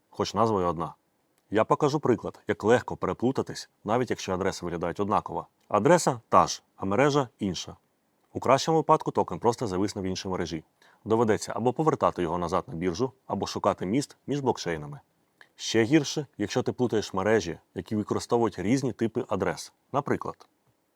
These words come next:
у тебе U S D T на Solana, а на біржі ти обираєш мережу Ethereum і копіюєш нуль ікс адресу замість адреси формату Solana.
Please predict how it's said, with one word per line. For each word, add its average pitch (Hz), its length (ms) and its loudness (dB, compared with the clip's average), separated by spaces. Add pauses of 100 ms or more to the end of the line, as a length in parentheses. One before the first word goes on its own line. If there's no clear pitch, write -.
(200)
у 107 100 0
тебе 160 300 8
U 110 100 4
S 101 60 4
D 92 240 -2
T 151 40 4
на 131 80 4
Solana, 82 440 0 (280)
а 98 100 -6
на 98 100 0
біржі 156 300 4
ти 143 120 0
обираєш 113 480 2
мережу 92 440 -2
Ethereum 85 400 -2 (460)
і 123 120 2
копіюєш 101 580 -2
нуль 117 160 0
ікс 139 320 -6
адресу 113 460 -2 (240)
замість 127 400 0
адреси 107 380 0
формату 95 380 -2
Solana. 82 440 0